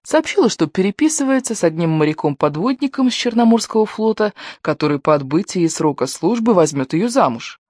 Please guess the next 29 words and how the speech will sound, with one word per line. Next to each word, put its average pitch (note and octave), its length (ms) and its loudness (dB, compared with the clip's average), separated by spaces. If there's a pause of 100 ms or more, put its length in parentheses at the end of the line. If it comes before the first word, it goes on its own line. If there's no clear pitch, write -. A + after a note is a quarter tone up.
(500)
Люся B3+ 260 0
даже A#3+ 200 6
показывала A#3 480 2
какую-то A3 400 -2
фотографию A3+ 760 4
моряка D3+ 400 2
в F3+ 60 2
бескозырке, D3+ 760 -2 (420)
смахивающую D3 680 -4
больше D3+ 280 -2
на D3+ 100 -2
цветную G3 320 0
открытку, A#3 640 0 (240)
купленную D#3 480 -4
где-нибудь D3+ 420 -4
в - 60 -20
киоске. C#3 520 -6 (640)
Но, D3+ 180 -2
рассказывая D3+ 540 0
о D3 40 -2
моряке, D3+ 500 -2 (260)
сама A3+ 580 4
липла C4+ 640 4
и G3 220 0
липла F#3 540 -2
к - 140 -8
Аресту F#3 480 -2
Ивановичу. C3 540 -4 (920)
Он F#3 360 0